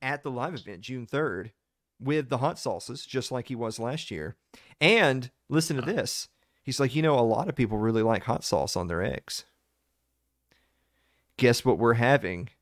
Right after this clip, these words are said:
Speaker 1: for dinner at the live event? We're having breakfast for dinner.
Speaker 2: Oh, Brinner.
Speaker 1: Yeah.
Speaker 2: Sweet.
Speaker 1: Yeah.
Speaker 2: I love Brinner.
Speaker 1: So he's bringing the sauces. If you're somebody, like, if you're, if you're just like, "Oh,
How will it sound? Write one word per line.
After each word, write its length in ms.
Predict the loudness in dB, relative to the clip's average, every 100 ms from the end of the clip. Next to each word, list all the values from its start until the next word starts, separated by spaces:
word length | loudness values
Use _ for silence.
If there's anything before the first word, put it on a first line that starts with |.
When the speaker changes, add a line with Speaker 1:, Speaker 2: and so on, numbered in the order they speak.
| _ _ _ _ _ -8
Speaker 1:
for 120 | -4
dinner 460 | -2 -4 -4 -10 _ _ _ _ _ -10
at 180 | -10 -6
the 80 | -6
live 240 | -6 -8
event? 160 | -12 -10
We're 120 | -10
having 160 | -10 -6
breakfast 400 | -6 -6 -10 -14
for 100 | -12
dinner. 260 | -12 -6 -2
Speaker 2:
Oh, 180 | -2 -4 _ _ _ _ _ 6
Brinner. 500 | 8 10 8 4 -2 _ _ _ _ _
Speaker 1:
Yeah. 220 | -8 -6 -8 _ _ _ _ _ _ _ _ _ _ _ _ _ _ _ _
Speaker 2:
Sweet. 260 | -20 -20 -20 _ _ _ _ _
Speaker 1:
Yeah. 200 | -6 -6
Speaker 2:
I 40 | -6
love 180 | -6
Brinner. 240 | -6 -8 -10 -20 _ -20 -16
Speaker 1:
So 480 | -6 0 2 0 -2
he's 260 | -4 -4 -2
bringing 300 | -2 -2 -2
the 60 | -2
sauces. 460 | 0 0 0 -2
If 140 | -2 2
you're 120 | 2
somebody, 260 | 2 4 4
like, 160 | 4
if 100 | 2
you're, 240 | 4 6 4
if 140 | 2
you're 180 | 0 0
just 220 | 0 2
like, 180 | 4 6
"Oh, 300 | 8 8